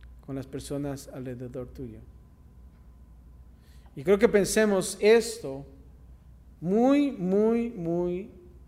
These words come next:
en detalle. Con todas las personas que hay a nuestro alrededor que no conocen de Dios,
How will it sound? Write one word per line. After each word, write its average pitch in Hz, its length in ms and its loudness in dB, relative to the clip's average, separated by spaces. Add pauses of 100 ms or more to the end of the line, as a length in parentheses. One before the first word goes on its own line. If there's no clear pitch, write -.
(520)
en 147 120 -6
detalle. 120 460 -10 (1700)
Con 147 140 -10
todas 226 140 6
las 277 160 8
personas 214 500 4
que 190 180 0
hay 190 160 6
a 185 100 6
nuestro 156 400 -6
alrededor 131 520 -6 (240)
que 139 100 -8
no 180 220 -2
conocen 151 540 -6
de 123 100 -6
Dios, - 720 -16